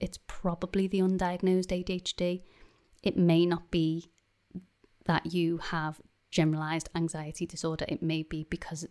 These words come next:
of the untreated A D H D. You can have both. She also said, and I didn't know this, and I'm wondering where she's getting her info from, but she's saying she's spoken to, like, the top doctors and whatever in a study.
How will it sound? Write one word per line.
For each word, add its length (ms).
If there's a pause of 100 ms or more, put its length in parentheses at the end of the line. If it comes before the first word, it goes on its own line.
(120)
of 140
the 200
untreated 540
A 120
D 120
H 160
D. 200
You 100
can 200
have 140
both. 300 (240)
She 220
also 420
said, 460
and 240
I 280
didn't 260
know 160
this, 440
and 120
I'm 140
wondering 380
where 240
she's 300
getting 240
her 60
info 260
from, 340
but 140
she's 260
saying 260
she's 160
spoken 300
to, 120
like, 140
the 160
top 140
doctors 460
and 100
whatever 400
in 120
a 60
study. 420